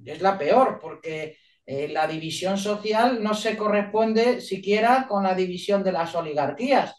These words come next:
sino que se corresponde únicamente con la división de los propios partidos políticos empotrados en el Estado, que, es decir, no, no existe,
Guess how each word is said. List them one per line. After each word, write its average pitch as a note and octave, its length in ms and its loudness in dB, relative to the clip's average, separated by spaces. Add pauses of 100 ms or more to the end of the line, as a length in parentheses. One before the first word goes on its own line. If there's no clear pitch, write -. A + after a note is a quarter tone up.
(260)
sino D#3+ 400 -8
que D#3 200 -6
se D3+ 180 -8
corresponde G3+ 840 2
únicamente G#3+ 680 0
con A#3 140 -4
la G3+ 100 4
división F#3+ 540 2
de G#3+ 120 2
los E3+ 140 0
propios G3+ 380 -2 (240)
partidos F#3 560 2
políticos A3+ 800 4
empotrados F#3 720 2
en G3+ 120 4
el F3+ 120 4
Estado, E3+ 640 2 (300)
que, F3 420 0
es F3+ 140 -2
decir, G3+ 460 -2
no, F#3+ 340 2
no G3 140 2
existe, A3+ 640 -2